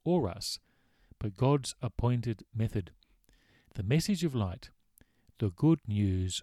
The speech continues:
of God's grace. Remember,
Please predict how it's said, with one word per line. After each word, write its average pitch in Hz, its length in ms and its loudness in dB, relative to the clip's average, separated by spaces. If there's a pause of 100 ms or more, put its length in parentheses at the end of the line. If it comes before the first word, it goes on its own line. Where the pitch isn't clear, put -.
of 110 160 -6
God's 87 300 -6
grace. 98 500 -4 (1400)
Remember, 127 420 0